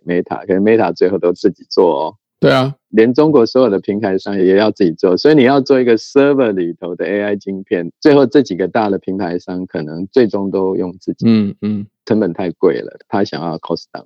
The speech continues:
Speaker 2: 我看 Facebook 的说法，我其实是蛮惊讶的。他的说法是这样，他说 Facebook 一天要处理四十亿支的影片，不管是短影音、长影音啊，然后他一天就要处理四十亿支的影片。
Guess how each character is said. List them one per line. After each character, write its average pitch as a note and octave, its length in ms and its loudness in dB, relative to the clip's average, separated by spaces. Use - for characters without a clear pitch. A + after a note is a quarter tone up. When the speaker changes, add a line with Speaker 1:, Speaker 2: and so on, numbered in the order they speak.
Speaker 2:
我 A2+ 120 2
看 E3 280 0
Facebook D3 460 0
的 G#2 120 0
说 A#2+ 260 0
法， F2+ 220 -2
我 F#2+ 100 -2
其 - 220 -2
实 C3 80 2
是 C#3+ 320 -2
蛮 A2+ 160 0
惊 B2 260 -2
讶 G2+ 200 0
的。 C2+ 80 -4
他 E3 100 0
的 E3 120 2
说 D#3 160 0
法 A#2+ 120 0
是 G#2 120 -8
这 G#2+ 100 -4
样， G2+ 100 -4
他 D#3+ 120 -2
说 F#3+ 300 2
Facebook F3+ 440 2
一 F3 100 -2
天 C#3+ 400 -2
要 D3 160 0
处 A2 320 -2
理 G2+ 240 2
四 - 380 0
十 F#2+ 400 -2
亿 A#2+ 200 0
支 G#2 280 -4
的 G#2+ 140 2
影 - 220 -10
片， - 280 -4
不 E3 60 2
管 A2 160 2
是 B2+ 60 -2
短 A2 180 0
影 F#2+ 120 -2
音、 G2+ 100 -4
长 F2+ 200 -6
影 D#2 60 -6
音 C#2+ 180 -6
啊， - 120 -8
然 B2 100 2
后 D#3+ 60 0
他 - 20 -2
一 E3+ 60 0
天 C#3+ 260 -2
就 C#3+ 80 2
要 B2 100 2
处 A2 140 -6
理 A2+ 80 -2
四 - 160 -8
十 - 160 -8
亿 F#2+ 140 -4
支 - 360 -14
的 - 100 -4
影 - 180 -10
片。 - 240 -4